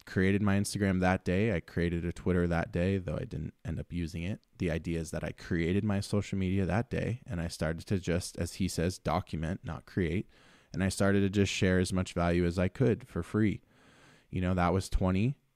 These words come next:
Um, fast forward now to me graduating college. I obviously didn't go the cubicle nine-to-five route.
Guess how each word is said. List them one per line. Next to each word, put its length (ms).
Um, 640
fast 300
forward 340
now 260
to 320
me 240
graduating 600
college. 440
I 120
obviously 360
didn't 300
go 200
the 320
cubicle 720
nine-to-five 640
route. 380